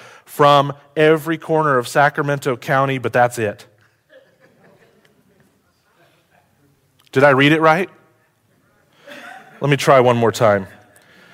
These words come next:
"For you were slaughtered, and your blood has ransomed people for God who look like me and think like me."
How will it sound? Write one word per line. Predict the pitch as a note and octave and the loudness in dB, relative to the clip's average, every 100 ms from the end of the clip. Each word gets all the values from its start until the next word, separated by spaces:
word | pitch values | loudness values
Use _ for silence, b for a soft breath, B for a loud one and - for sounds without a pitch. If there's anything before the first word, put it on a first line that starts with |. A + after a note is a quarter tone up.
| b b b | b b b
"For | D3+ | 0
you | D3 F3+ | 2 4
were | G#3 | 2
slaughtered, | E3 - F3 F3 F#3+ F#3 | 2 2 4 4 4 2
and | D3+ C#3 | 2 0
your | D3 | 0
blood | C#3+ D#3 D3+ | 2 4 4
has | C3+ | 0
ransomed | C3 D3+ E3 F#3 E3 | -2 -2 -2 -6 -10
people | - E3 E3 | -10 -10 -10
for | D3 C#3+ | -8 -2
God | C#3+ D3 | 2 2
who | C#3 | 2
look | A#2+ C3+ - | -2 -4 0
like | D3 C#3 | 0 -2
me | D3 C#3+ | -6 -6
and | B2 | -8
think | - C3 A#2 | -8 -12 -6
like | A2+ G#2 | -6 -6
me." | G2+ F#2+ | -10 -12